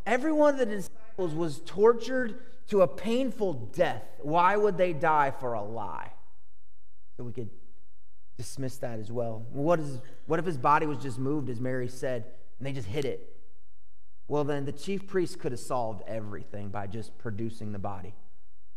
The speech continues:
All talk of the resurrection is over. But they didn't do that. Instead, they paid the soldiers to say, "Say this."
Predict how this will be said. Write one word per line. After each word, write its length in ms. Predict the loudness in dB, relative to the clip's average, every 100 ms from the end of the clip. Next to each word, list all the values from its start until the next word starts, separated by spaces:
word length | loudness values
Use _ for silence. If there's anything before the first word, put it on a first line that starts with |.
| -4 0
All 160 | 0
talk 340 | 0 0 0 0
of 80 |
the 80 | -2
resurrection 680 | -2 -2 -2 -2 -2 -2 -2
is 140 | -4 -4
over. 320 | -2 -2 -2
But 120 | -4
they 100 | -2
didn't 260 | 0 0 -2
do 160 | -2
that. 240 | -2 -4 -4 -4 -4 -4
Instead, 240 | -2 -2 -2
they 100 | -2
paid 280 | -2 -2
the 40 | -2
soldiers 460 | -2 -2 -2 -4
to 80 | -4
say, 320 | -4 -4 -4 -4
"Say 300 | -4 -4 -4 -4
this." 220 | -4 -4